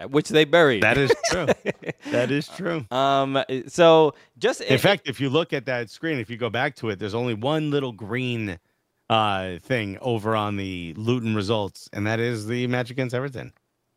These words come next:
Speaker 1: Yeah, yeah. Uh, I mean, that was a, a,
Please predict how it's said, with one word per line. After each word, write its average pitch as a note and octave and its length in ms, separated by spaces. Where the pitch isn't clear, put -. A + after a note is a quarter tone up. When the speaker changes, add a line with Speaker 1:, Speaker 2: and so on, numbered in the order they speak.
Speaker 1:
Yeah, A#2 300
yeah. G#2 240
Uh, G2+ 40
I A2 320
mean, B2 120
that C3+ 160
was C3+ 160
a, A#2+ 500
a, G2+ 60